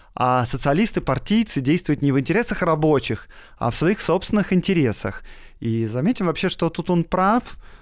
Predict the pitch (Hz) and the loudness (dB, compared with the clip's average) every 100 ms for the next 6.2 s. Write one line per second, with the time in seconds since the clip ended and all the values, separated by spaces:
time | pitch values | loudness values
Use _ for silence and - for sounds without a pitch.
0 | - 123 127 123 139 151 127 127 - 127 | -14 -8 -6 -6 -4 -2 0 0 0 -2
1 | 131 127 131 123 120 120 127 120 120 120 | -2 -2 -2 0 0 2 2 2 0 0
2 | 120 113 - 247 165 - 123 143 165 185 | -2 0 0 2 2 2 2 2 2 0
3 | 131 110 - 120 117 117 110 - - - | 0 -4 -4 0 2 2 -2 -8 -20 -20
4 | _ _ - 113 127 - 143 147 - 226 | _ _ -8 -2 0 0 0 -2 0 2
5 | 240 139 120 147 139 139 - 139 - - | 2 0 0 2 2 0 -4 -6 -6 0
6 | 214 | 0